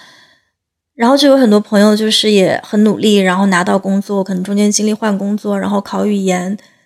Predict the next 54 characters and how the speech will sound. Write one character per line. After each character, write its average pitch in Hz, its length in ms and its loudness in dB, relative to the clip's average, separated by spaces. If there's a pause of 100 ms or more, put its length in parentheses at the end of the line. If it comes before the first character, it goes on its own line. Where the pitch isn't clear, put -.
(140)
之 220 120 -2
类 214 120 2
之 208 120 -4
类， 214 120 2
等 190 140 -4
到 196 160 0
五 196 100 -2
年， 180 300 -6
非 269 180 0
常 190 400 -2 (120)
努 190 180 0
力、 202 160 0
非 226 180 0
常 185 520 -4
充 240 280 2
实 - 440 -4 (160)
地 196 100 0
过 233 160 0
了 202 100 0
这 196 160 -2
五 180 120 -2
年， - 260 -14
然 - 100 -8
后 226 160 2
拿 196 200 2
到 233 140 0
绿 233 140 2
卡 - 280 -6
那 208 40 -2
一 190 120 -2
刻， 190 240 -6
突 - 160 -8
然 202 100 -2
感 - 160 -6
到 175 80 -6
非 202 140 -8
常 202 100 -4
的 185 80 -6
虚 220 240 -4
无。 247 300 -4 (800)
然 214 120 -2
后 240 80 0
很 220 80 2
多 202 140 4
人 185 160 2
就 196 300 2
可 196 160 -10
能 175 180 -4
要 214 100 0
不 196 80 -4
就 208 140 -2
回 - 180 -6
国 - 260 -6
了， - 140 -8